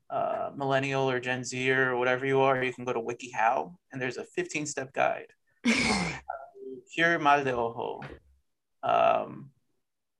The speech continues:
Speaker 1: they used to say a pink coral bracelet, some say oil. Oh, the salt method.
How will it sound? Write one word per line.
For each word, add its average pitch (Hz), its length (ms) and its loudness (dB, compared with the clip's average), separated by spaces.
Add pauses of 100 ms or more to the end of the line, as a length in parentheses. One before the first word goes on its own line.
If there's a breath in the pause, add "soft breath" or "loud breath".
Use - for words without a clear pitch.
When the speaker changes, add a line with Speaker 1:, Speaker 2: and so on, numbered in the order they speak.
(420)
Speaker 1:
they 135 140 0
used 131 180 -4
to 135 100 -2
say 127 260 -2
a - 40 -6
pink 139 280 -8
coral 127 340 -4
bracelet, 151 720 4
some 120 180 -8
say - 240 -6 (180)
oil. 139 640 4 (720 soft breath)
Oh, 127 180 6
the - 80 -10
salt 139 340 4
method. 135 480 0